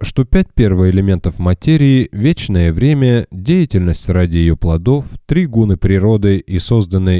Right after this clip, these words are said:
ими многообразие являются творениями Йога Майи. Поэтому материальный мир необычайно трудно постичь, и те, кто обладает высшим знанием, отвергают его.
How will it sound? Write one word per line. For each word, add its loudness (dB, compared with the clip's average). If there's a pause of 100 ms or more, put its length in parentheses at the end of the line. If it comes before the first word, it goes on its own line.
(100)
ими -2
многообразие 0
являются 0
творениями 0
Йога -2
Майи. -4 (680)
Поэтому 0
материальный 2
мир 2
необычайно 0
трудно 0
постичь, -6 (320)
и -2
те, -2
кто -2
обладает 0
высшим -2
знанием, 0
отвергают -2
его. -8